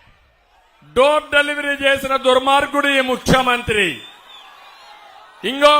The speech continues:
పక్క శిరోమండనం చేస్తే శిరోమణనం చేసిన వ్యక్తిని ఎమ్మెల్యేగా పెట్టుకున్నాడు. నిన్నే కన్విక్షన్ వచ్చింది. నేను అడుగుతున్నా జగన్మోహన్ రెడ్డిని, నా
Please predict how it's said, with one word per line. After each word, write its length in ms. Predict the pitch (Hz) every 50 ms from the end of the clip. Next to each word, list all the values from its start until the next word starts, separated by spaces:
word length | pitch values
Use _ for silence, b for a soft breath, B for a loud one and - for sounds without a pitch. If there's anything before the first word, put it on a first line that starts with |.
| 285 285
పక్క 220 | 294 294 294 302 302 302 285 254 214 - - - - - - _ _ _ - -
శిరోమండనం 880 | - 254 269 285 302 302 302 311 302 302 302 294 285 285 285 285 285 285 277
చేస్తే 400 | 277 277 277 277 - 277 294 311 311 311 294 254 226 - - - _ _ _ _ _ _ _ _ _ -
శిరోమణనం 840 | 262 262 277 285 294 302 302 302 302 302 302 294 294 294 294 285 285 277
చేసిన 300 | 277 277 269 269 269 277 277 277
వ్యక్తిని 420 | 277 277 277 - 302 302 320 311 285 214 - - - - _ _ _ 156 165 170 185
ఎమ్మెల్యేగా 600 | 196 208 220 226 240 240 233 233 226 214 214 214 202 208
పెట్టుకున్నాడు. 560 | 202 202 - 185 202 202 202 202 196 190 185 185
నిన్నే 320 | 190 196 202 208 214 214 208 - -
కన్విక్షన్ 540 | 185 185 185 185 190 185 - - 185 175 170
వచ్చింది. 440 | 165 - 180 185 180 175 170 165 147 113 - - - - - - - - - - - - - - - - 180 214
నేను 200 | 247 262 262 262 262
అడుగుతున్నా 540 | 269 277 269 277 277 269 269 277 277 285 277 277 277 269
జగన్మోహన్ 680 | 269 269 277 277 277 277 277 277 277 240 269 269 277
రెడ్డిని, 340 | 277 269 269 262 277 262 240 202 160 - - - - _ _ _ _ _ _ _ _ _ _ _ _ _ _ _ _ _ 165
నా 200 | 170 208 247